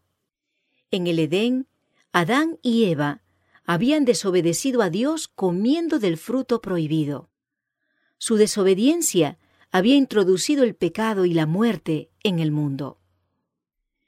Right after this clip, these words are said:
Cristo vino para dar un ejemplo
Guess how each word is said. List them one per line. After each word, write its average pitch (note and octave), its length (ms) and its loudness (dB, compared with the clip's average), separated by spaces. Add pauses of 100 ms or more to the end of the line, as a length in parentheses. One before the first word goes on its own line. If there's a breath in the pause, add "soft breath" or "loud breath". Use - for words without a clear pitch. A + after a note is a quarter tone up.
(180)
Cristo A3+ 360 0
vino C4 280 0
para G#3+ 260 -2
dar A#3 160 0
un A3+ 120 0
ejemplo E3+ 800 -2